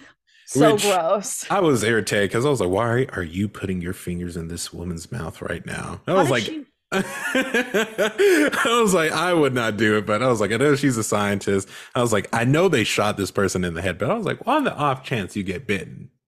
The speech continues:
Speaker 1: Mm.
Speaker 2: don't do it."
Speaker 1: Oh,
Speaker 2: You know?
Speaker 1: I didn't even think of that. I was just like, "I know they're gonna pull out the mycelium." I was like, "Blech."
Speaker 2: Yeah. I, I mean, it was a, it was very cool, uh, detail. And it,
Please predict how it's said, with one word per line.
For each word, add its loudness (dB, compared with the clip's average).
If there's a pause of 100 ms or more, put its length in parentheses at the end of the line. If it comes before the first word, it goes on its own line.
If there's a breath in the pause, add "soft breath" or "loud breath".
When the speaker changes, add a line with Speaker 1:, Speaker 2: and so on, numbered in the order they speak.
(340)
Speaker 1:
Mm. -6
Speaker 2:
don't -12
do -20
it." -20 (240)
Speaker 1:
Oh, 6
Speaker 2:
You 6
know? 6
Speaker 1:
I 6
didn't 0
even -6
think -8
of -10
that. -4
I 0
was -4
just -10
like, -4
"I -10
know -12
they're -8
gonna -14
pull 0
out 0
the -2
mycelium." -6
I -12
was -12
like, -8
"Blech." -6 (640 soft breath)
Speaker 2:
Yeah. 0 (280)
I, -2
I 0
mean, 2
it 4
was 2
a, -2
it -2
was 0 (180)
very 0
cool, 0 (120)
uh, -4 (360)
detail. -4
And 2
it, 0